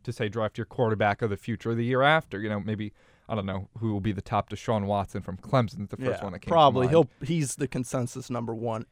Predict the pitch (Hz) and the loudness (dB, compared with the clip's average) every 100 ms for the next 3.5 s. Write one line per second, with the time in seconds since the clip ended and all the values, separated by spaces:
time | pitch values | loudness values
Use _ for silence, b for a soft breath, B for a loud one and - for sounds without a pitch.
0 | - 139 123 113 120 117 143 - 160 147 | -4 -2 -2 -2 -4 -2 0 2 4 4
1 | 131 107 - - 147 147 - - - 175 | 0 -6 -10 -10 0 0 0 -8 0 4
2 | 160 190 180 180 147 120 143 139 175 175 | 6 6 4 2 4 6 6 4 2 4
3 | 135 143 127 147 | 4 4 4 4